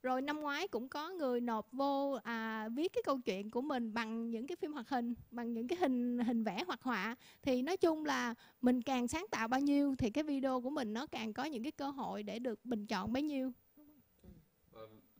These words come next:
Speaker 2: so, so thank you. The, so I have another question, follow-up question now to, to your answer right there, that, uh, you say the contributor to the community, but what if you have not contributed to the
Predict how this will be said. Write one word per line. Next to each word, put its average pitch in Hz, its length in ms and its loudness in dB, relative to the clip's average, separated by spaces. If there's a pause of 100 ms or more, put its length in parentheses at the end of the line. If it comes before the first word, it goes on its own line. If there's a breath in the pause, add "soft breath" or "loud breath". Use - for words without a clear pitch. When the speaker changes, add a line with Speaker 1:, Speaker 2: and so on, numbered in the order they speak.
Speaker 2:
so, - 220 0 (200)
so 110 180 -2
thank 117 240 -2
you. 85 180 2 (280)
The, 120 60 8 (160)
so 113 120 -2 (220)
I 127 200 8
have 156 160 8
another 123 180 2
question, 113 300 0
follow-up 113 340 4
question 107 300 4
now 85 120 6
to, 90 320 4
to 95 120 2
your 85 260 4
answer 95 260 4
right 82 260 4
there, 98 320 10
that, 82 360 6
uh, 80 440 6 (280)
you 113 60 8
say 123 220 6
the 104 80 8
contributor 117 720 4 (280)
to 107 220 4
the 95 200 2
community, 98 540 2
but 90 220 2
what 127 240 6
if 135 320 6
you 127 180 6 (160)
have 131 260 2
not 120 420 -2 (100)
contributed 117 480 -4
to 107 160 -2
the 101 60 -4